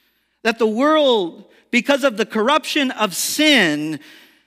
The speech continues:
is not the way that it should be. And when the very first humans, Adam and Eve, sinned,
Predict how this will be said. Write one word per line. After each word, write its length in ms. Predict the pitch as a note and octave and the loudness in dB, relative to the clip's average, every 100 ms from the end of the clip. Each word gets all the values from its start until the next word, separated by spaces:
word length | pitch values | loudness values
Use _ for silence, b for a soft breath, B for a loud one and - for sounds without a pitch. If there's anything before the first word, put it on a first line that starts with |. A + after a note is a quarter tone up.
| B | B
is 180 | - D#3 | -14 -8
not 200 | G3 A3 | -6 -4
the 100 | A3 | -4
way 180 | G3+ G3+ | -2 -2
that 180 | F#3 F3 | -2 -4
it 140 | E3+ | -4
should 280 | - A3+ F3 | -4 -6 -4
be. 240 | E3 E3 | -4 -4
And 160 | G3 E3 | -6 -8
when 140 | G#3 | -8
the 120 | G3 D#3+ | -6 -4
very 320 | G3 A#3+ A#3+ | -2 -2 -2
first 340 | B3 G#3 - | -4 -6 -6
humans, 340 | A3+ F#3 E3 C3 | -8 -6 -6 -6
Adam 340 | F#3 G#3 G#3 F#3+ | -4 -4 -4 -6
and 140 | F3 - | -8 -10
Eve, 460 | G#3 F#3 D3 E3 - | -8 -8 -10 -16 -18
sinned, 720 | - - A#3 D#3 C3+ B2+ C#3+ | -16 -10 -6 -4 -4 -8 -12